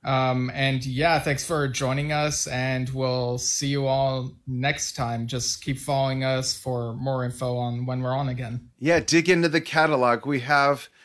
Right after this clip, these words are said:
Speaker 2: this is episode seventy-seven, and there's probably at least two dozen news desk reports. It's over a hundred episodes now, so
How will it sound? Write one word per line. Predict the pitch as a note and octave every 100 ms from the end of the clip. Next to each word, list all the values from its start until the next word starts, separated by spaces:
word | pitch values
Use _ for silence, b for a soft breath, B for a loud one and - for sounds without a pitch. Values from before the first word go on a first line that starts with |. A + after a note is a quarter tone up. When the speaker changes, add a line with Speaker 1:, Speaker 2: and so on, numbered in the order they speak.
| b
Speaker 2:
this | - D#3
is | E3 E3
episode | E3 C#3+ E3 -
seventy-seven, | - E3+ D3 D3 B2+ - E3+ D3 C#3 C#3+ C#3+ C#3+ b b b b
and | C3 C3
there's | B2+
probably | - C#3+ C3+ C3 B2+
at | B2
least | C#3 C3+ -
two | - C#3
dozen | C3 A#2+ A2
news | A#2 C#3 C3+
desk | - C#3 - -
reports. | B2+ C#3+ B2+
It's | B2+ E3+
over | F#3+ E3+
a | -
hundred | - C#3+ D3+ C3 D3 - -
episodes | B2+ C3+ C#3 - A2+ F#2+ -
now, | A2 G#2
so | G2+ B2+ A2+ G#2